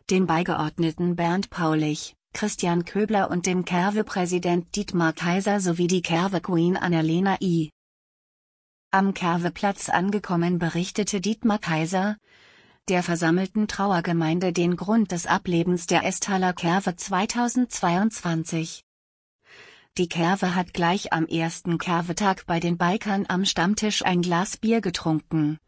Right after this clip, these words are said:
frisch gezapft aus einem Bierfass,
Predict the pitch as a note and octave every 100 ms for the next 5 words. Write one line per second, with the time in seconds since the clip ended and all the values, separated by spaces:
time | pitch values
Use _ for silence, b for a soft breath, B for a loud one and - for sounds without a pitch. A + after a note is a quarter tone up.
0 | b b b b - - G#3 G#3+ G#3 F3
1 | E3 E3 - - F#3 E3+ - G3+ A#3 G#3
2 | A3+ A3+ F#3 G3 -